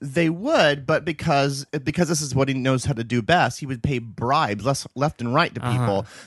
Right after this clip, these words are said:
Speaker 1: throughout his wh-, whole journey. He would pay up to sixty thousand dollars in bribes, as a matter of fact. He eventually made his way to Europe. He took a boat called the Carmen and for forty-two days would sail the Atlantic to get to Spain.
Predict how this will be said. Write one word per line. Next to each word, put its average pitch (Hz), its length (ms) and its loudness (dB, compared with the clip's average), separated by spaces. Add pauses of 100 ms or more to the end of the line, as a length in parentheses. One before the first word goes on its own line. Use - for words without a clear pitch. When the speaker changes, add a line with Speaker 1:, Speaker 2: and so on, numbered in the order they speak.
(160)
Speaker 1:
throughout 143 240 6
his 131 140 -2
wh-, 127 80 -6 (100)
whole 131 200 -2
journey. 143 280 0
He 135 40 2
would 135 160 0
pay 156 160 0
up - 100 -4
to 139 80 -2
sixty - 360 -6
thousand 143 520 0
dollars 143 480 4
in 104 120 -4
bribes, 87 400 -2
as 101 80 -8
a 104 60 -6
matter 90 220 -4
of 98 80 -6
fact. 78 440 -4
He 208 120 -2
eventually 247 600 0
made 175 180 -2
his 160 120 -2
way 151 140 2
to 143 80 -2
Europe. 117 460 0
He 151 80 -6
took 185 200 -6
a 180 80 0
boat 143 300 2
called 139 260 -4
the 113 180 -2
Carmen 110 680 -4
and 120 140 -4
for 117 120 -4
forty-two 175 500 -4
days 104 360 2
would 104 120 -4
sail 156 440 0
the 147 140 -2
Atlantic 127 640 -2
to - 140 -6
get 113 240 -2
to 123 80 -6
Spain. 120 800 -2